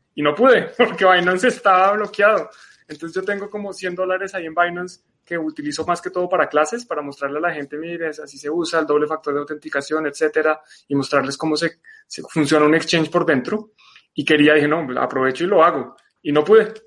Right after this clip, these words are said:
no pude porque, obviamente, Binance caído y traté como por ahí media hora y Binance ya caído.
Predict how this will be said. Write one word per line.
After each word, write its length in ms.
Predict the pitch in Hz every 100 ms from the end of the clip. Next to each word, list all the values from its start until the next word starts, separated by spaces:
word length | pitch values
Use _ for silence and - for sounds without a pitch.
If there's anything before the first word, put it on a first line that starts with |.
| -
no 140 | 147
pude 300 | 151 180 202
porque, 640 | 208 208 196 170 156 151 139 - _ -
obviamente, 460 | 160 147 156 190 180
Binance 360 | 151 147 156
caído 400 | - 151 156 170
y 80 | 208
traté 340 | 180 143 143 139
como 240 | 160 202
por 140 | 185
ahí 120 | 147 143
media 300 | 160 165 185
hora 220 | 190 123 -
y 80 |
Binance 360 | 147 143 151 180
ya 160 | 147 127
caído. 360 | 156 151 131